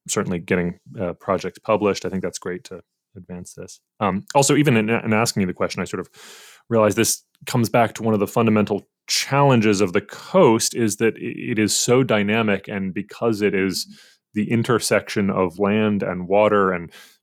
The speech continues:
you know, by definition, estuaries are the intersection of freshwater and saltwater, it's, it's managed at multiple levels. So the, the projects, the grant funding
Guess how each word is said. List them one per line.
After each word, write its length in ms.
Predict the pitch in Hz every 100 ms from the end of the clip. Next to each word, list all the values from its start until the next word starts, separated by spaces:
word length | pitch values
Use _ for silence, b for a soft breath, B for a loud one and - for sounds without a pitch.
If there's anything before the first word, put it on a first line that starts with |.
| -
you 80 |
know, 60 | 95
by 100 | 87
definition, 480 | 92 98 104 104 104
estuaries 540 | 92 - 104 101 95
are 160 | 90 80 B B B
the 60 | -
intersection 360 | 95 104 - 92
of 80 |
freshwater 560 | - 113 110 113 104 98
and 140 | 87
saltwater, 560 | - 104 98 101 98 95
it's, 220 | 90 - -
it's 340 | 98 - -
managed 640 | 107 98 101 113 98 85 -
at 120 | 101
multiple 440 | 98 95 - 92
levels. 400 | 90 104 90 80
So 140 | - 90
the, 140 | 90 -
the 120 | 90
projects, 540 | _ 101 98 98 95
the 60 | -
grant 260 | 90 110 -
funding 400 | 104 101 98